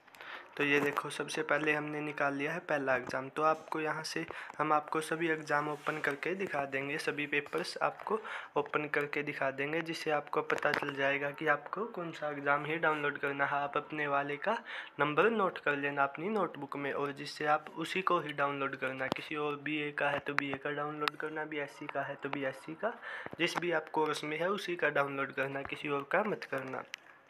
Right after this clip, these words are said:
तो ये exam है बीए का, geography का, second sem का। इससे next exam पे चलते हैं। तो ये paper है हमारा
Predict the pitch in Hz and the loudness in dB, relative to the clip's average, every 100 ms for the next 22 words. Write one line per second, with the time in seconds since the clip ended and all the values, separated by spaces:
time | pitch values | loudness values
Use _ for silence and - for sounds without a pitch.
0 | - - - 175 160 147 143 147 147 147 | -20 -20 -4 4 8 8 6 6 6 4
1 | 147 147 156 147 175 - 165 151 147 143 | 0 0 4 4 6 4 4 4 4 4
2 | 139 - 147 180 - - - - - 143 | 4 2 0 0 0 -4 -6 -2 2 4
3 | 143 139 135 139 135 135 127 - - - | 4 0 0 0 0 -2 -4 -4 -10 -12
4 | - - 156 151 147 147 - 143 143 143 | -14 -8 -4 0 0 0 -4 0 4 4
5 | 143 143 143 139 - 147 170 - - _ | 2 -4 -6 -6 -8 -10 -10 -14 -20 _
6 | - _ _ _ _ - _ _ _ - | -20 _ _ _ _ -20 _ _ _ -16
7 | - - - - - 151 151 147 151 147 | -12 -12 -12 -14 -6 0 0 2 0 0
8 | 151 143 147 147 147 151 190 | 0 0 -2 0 0 2 0